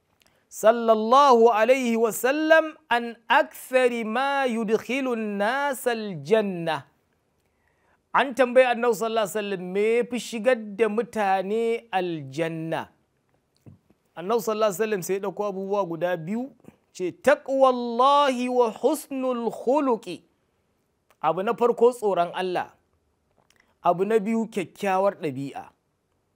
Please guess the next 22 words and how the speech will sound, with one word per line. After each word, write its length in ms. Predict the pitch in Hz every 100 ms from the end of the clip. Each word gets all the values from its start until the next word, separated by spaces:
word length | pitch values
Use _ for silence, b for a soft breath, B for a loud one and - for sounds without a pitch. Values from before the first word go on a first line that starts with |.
| _ _
Sai 160 | - 175
aka 180 | 220 220
tambayi 320 | 202 190 220
Annabi 300 | 202 208 214
sallallahu 320 | 208 202 202
alaihi 80 | 175
wasallam 280 | 202 196 180
kuma 240 | 185 190 -
an 240 | 196 190 _
akthari 680 | 240 247 - - 254 254 233
ma 360 | 214 226 226 226
yudkhilu 640 | 208 214 214 - 214 214
an-nasa 680 | 208 208 208 214 214 196 220 208
an-nara. 800 | 208 202 208 247 262 247 214 - _ _ _ _ _ -
Me 340 | 151 208 240
fi 140 | - 240
shigar 340 | - 233 269 240
da 100 | 240
mutane 520 | 233 - 226 190 196
wuta 300 | 202 202 214
ya 160 | 214 208
Rasulullah? 680 | 185 147 160 151 127 120